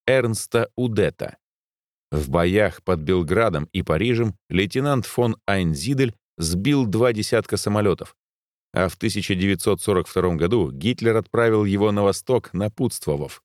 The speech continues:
«Наведите порядок в небе над Сталинградом, граф! Я верю, что вы это сделаете!» Но случилось всё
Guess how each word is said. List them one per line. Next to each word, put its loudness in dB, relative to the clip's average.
«Наведите 2
порядок 2
в -4
небе 2
над 0
Сталинградом, 2
граф! 2
Я 4
верю, 4
что 0
вы 6
это 4
сделаете!» 2
Но 2
случилось 2
всё 0